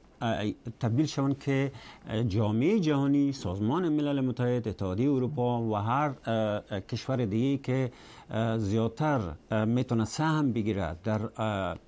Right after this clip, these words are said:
تغییر، اه، شکل، اه، فعلی افغانستان یا، اه، بیرون کشیدن افغانستان از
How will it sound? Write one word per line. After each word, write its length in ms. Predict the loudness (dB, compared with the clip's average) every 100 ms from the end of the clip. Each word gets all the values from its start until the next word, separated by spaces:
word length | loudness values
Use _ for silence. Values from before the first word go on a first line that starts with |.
| -4
تغییر، 680 | 0 2 4 4 4 2 -2 -8 -20 -20 -20 -10
اه، 400 | -4 -2 -2 -4 -6 -4 -4 -4 -6 -8
شکل، 760 | -4 -2 -2 -2 0 2 0 -2 -2
اه، 680 | -2 0 -2 -4 -4 -4 -4
فعلی 440 | 0 2 4 2
افغانستان 840 | 2 0 -2 -2 -4 -2 0 0
یا، 380 | 0 0 0 -2 -4
اه، 260 | -4 -2 -6 -6
بیرون 280 | -4 0 0
کشیدن 380 | -2 -2 -2 0
افغانستان 580 | -2 -2 -2 0 -2
از 280 | -2 -4 -10